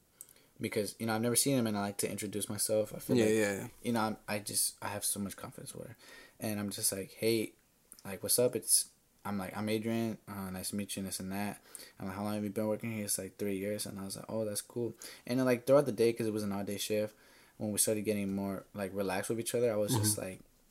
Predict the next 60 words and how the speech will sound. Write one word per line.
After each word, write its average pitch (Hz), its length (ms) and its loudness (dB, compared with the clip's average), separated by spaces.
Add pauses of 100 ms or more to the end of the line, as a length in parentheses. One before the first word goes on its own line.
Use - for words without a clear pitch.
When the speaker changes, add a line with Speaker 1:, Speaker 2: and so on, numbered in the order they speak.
(160)
Speaker 1:
uh, 98 280 -6 (240)
it's 135 160 6
kind 214 140 12
of 196 60 8
a 156 80 8
weird 160 200 10
question 156 220 8
to - 140 -2
ask, 120 240 0
but - 160 2
I 110 120 0
just, 117 200 -2 (240)
I 104 60 -8
kinda 110 300 -4
felt 104 240 -2
like 95 280 -8 (800)
to - 220 0
ask, 110 320 -4
you 107 60 -2
know? 101 180 -6 (180)
Speaker 2:
Mm-hmm. 107 260 -2
Speaker 1:
And 113 80 0
so 110 120 4
I 110 40 4
was 117 240 0
just, - 220 -2
'cause 143 120 2
we 139 100 6
got 160 160 10
comfortable 107 380 0
with 87 100 -8
each - 60 -2
other, 95 100 0
like, 92 160 -4
we, - 120 -8 (100)
it's 104 200 4
like 101 160 2
we've 101 220 -2 (240)
been 107 180 2
knowing 92 220 -4
each - 160 -6
other. 98 100 -8
So - 160 0
I 101 40 -2
was 104 140 -4
just 110 200 0
like, 98 160 -6
"Dude, 113 200 2
like, 95 200 -4
how - 140 -6
much 123 160 0
do 135 100 0
you, 113 160 -2 (180)
you 98 200 -6
make 92 320 -4
here?" 95 280 -8 (460)
And 110 100 -6
he, 107 220 -4
he 120 180 -2
said, 127 320 6